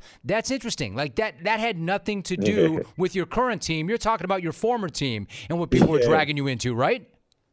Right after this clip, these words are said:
Speaker 2: Yeah, exactly. Exactly. I was just like, I was confused. I'm like, "Damn, like, what, how, how am I even still being mentioned in the situation? I have, I haven't been there in two years." And I'm just like, "Damn," like,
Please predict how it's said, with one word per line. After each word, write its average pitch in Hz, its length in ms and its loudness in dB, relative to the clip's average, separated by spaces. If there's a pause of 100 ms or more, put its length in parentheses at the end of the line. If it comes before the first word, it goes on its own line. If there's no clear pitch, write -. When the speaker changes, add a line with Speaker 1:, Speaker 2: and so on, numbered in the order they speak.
(140)
Speaker 2:
Yeah, 104 180 4
exactly. 98 680 2 (100)
Exactly. 104 320 4
I 98 80 4
was 123 140 6
just 110 120 -4
like, 95 160 2
I 104 120 2
was 131 160 2
confused. 123 500 -6
I'm 117 140 -4
like, 110 160 -4 (120)
"Damn, 117 300 -2
like, 95 160 0
what, 123 200 -4 (100)
how, 139 340 4
how 135 160 2
am 156 80 -10
I 139 160 -4
even 123 160 -18
still 131 220 -2
being 127 280 -8
mentioned 123 400 -6
in 98 80 -8
the 98 100 -6
situation? 110 460 2
I 113 100 4
have, 110 260 2
I 113 140 4
haven't 110 200 0
been 113 140 4
there 117 160 4
in 113 100 2
two 131 140 -4
years." 131 440 2 (400)
And 95 80 -2
I'm 117 140 2
just 110 180 -4
like, 95 200 -2
"Damn," 113 360 -2
like, 90 200 -12